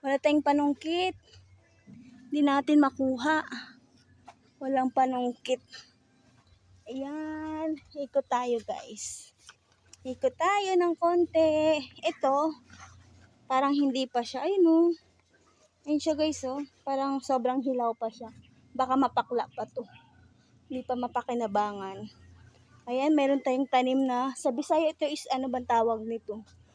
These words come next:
Ayun, nakita ko. Paano ko? Aakyat ba ako? Aakyatin ko kaya to? Ayun, oh, laki. Sayang naman to kung ano.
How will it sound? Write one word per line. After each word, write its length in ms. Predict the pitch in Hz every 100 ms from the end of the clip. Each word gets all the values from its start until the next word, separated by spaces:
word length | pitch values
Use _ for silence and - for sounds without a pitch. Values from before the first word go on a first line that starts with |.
| _ -
Ayun, 480 | 339 370 427 440
nakita 480 | 403 381 359 349 349
ko. 320 | - 392 403 370 - - - _ _ _ _ - _
Paano 320 | - 359 359
ko? 320 | 349 349 339 - - - _ _ _ _ _ - -
Aakyat 420 | 320 330 - 320 285
ba 160 | 254
ako? 240 | 254 - 285 - - - _ _ _ _ _ _ _ _ _ _ _ - - - - - 285
Aakyatin 480 | 262 - 330 349 339
ko 160 | 339
kaya 320 | 339 320 254 208
to? 80 | 202 202 - - - - _ - _ _ 330
Ayun, 320 | 359 415 392
oh, 160 | 392 392
laki. 440 | 359 - 359 392 370
Sayang 320 | 349 339 339
naman 320 | 339 320 330 -
to 160 | 339 359 -
kung 160 | 320
ano. 400 | 311 302 330 330